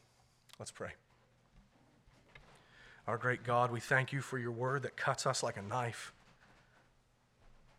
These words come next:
It reveals our sin and our apathy and our, our refusal to obey and our cowardice. It reveals all that.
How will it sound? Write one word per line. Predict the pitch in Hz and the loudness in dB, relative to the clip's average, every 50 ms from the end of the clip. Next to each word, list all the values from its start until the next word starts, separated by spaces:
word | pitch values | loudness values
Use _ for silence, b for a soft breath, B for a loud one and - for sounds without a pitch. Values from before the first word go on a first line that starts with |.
| - - - - - - - - - - - _ - _ 127 113 120 - - - - - | -20 -20 -20 -20 -20 -20 -20 -20 -20 -20 -20 _ -20 _ -18 -18 -18 -20 -20 -20 -10 -6
It | 120 113 | -6 -4
reveals | 107 117 120 110 107 127 127 135 135 135 127 123 - - - b b b b b b b b b b - - - | -4 -4 -6 -4 -2 2 4 4 4 4 2 2 2 0 0 b b b b b b b b b b -14 -2 0
our | 104 101 | 0 2
sin | - - - - - 147 139 135 135 139 127 | 4 4 4 4 4 4 4 4 2 0 0
and | 113 107 | 0 0
our | 98 - - | 0 2 4
apathy | 123 123 123 120 - 127 - - 127 120 123 | 6 6 6 6 2 -4 -4 -2 -2 0 0
and | 120 113 | 0 0
our, | 113 110 104 | -2 -4 -4
our | 101 113 110 | -6 -6 -4
refusal | 110 104 - - 123 117 120 120 131 120 | -6 -6 -6 -4 -4 -4 -2 -2 -4 -4
to | - - 131 113 | -4 -4 -4 -2
obey | 110 107 104 110 110 113 120 123 127 123 123 | -2 -2 -2 -2 0 0 2 2 2 0 0
and | 113 110 | -2 -2
our | 107 113 | -6 -8
cowardice. | - - - 135 131 131 131 135 131 127 - | -6 -2 2 4 4 4 4 4 2 -2 -4
It | 82 | -6
reveals | 110 113 131 160 165 165 147 165 | -6 -4 -2 0 0 2 4 6
all | 165 165 156 | 6 8 8
that. | 147 127 - | 6 4 2